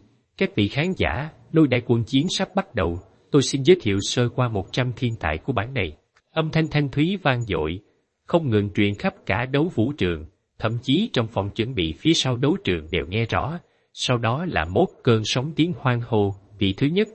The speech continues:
Phổ Hy Kim đến từ Càn Vu vũ trụ quốc. Xếp hạng chín trong vòng loại,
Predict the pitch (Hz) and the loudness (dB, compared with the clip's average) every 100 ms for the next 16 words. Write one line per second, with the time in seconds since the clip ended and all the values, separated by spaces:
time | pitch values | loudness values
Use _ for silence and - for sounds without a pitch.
0 | _ _ - 113 131 117 - 117 110 117 | _ _ 0 2 2 0 0 -2 2 0
1 | 104 - 92 - 80 73 - 147 143 101 | 0 -4 -4 -4 -6 -6 -2 0 0 -2
2 | 110 92 - 190 254 - _ _ - - | -4 -4 2 4 2 -4 _ _ -4 0
3 | 185 113 107 156 165 233 143 117 104 101 | 2 2 0 0 0 0 0 0 0 0
4 | 82 104 | 0 -2